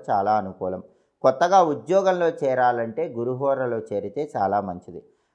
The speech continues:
అలాగే పిల్లలను ఊయలలో వేయటానికి కూడా గురుహోర చాలా మంచిది. వివాహపరంగా ముఖ్యమైన చర్చలు చేయటానికి గురుహోర అనుకూలిస్తుంది. అన్ని రకాలైన శుభ కార్యక్రమాలకు గురుహోర మంచిది.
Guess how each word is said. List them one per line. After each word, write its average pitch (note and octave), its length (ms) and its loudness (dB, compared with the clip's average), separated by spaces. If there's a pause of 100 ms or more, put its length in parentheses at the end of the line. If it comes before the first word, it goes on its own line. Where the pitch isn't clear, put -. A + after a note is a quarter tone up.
అలాగే A2+ 280 6
పిల్లలను E3 600 4
ఊయలలో D3 560 2
వేయటానికి B2 680 -2
కూడా C3+ 240 -4
గురుహోర B2+ 580 -2 (120)
చాలా G#2 240 2
మంచిది. G2 500 -10 (320)
వివాహపరంగా D#3+ 880 2
ముఖ్యమైన D#3+ 580 -4
చర్చలు D3+ 600 -4
చేయటానికి C#3+ 520 -4
గురుహోర C#3 500 0
అనుకూలిస్తుంది. A#2 920 -4 (320)
అన్ని E3 260 2
రకాలైన D#3+ 640 4
శుభ C3+ 280 -2
కార్యక్రమాలకు E3+ 960 2
గురుహోర D3 540 0
మంచిది. G#2+ 460 -6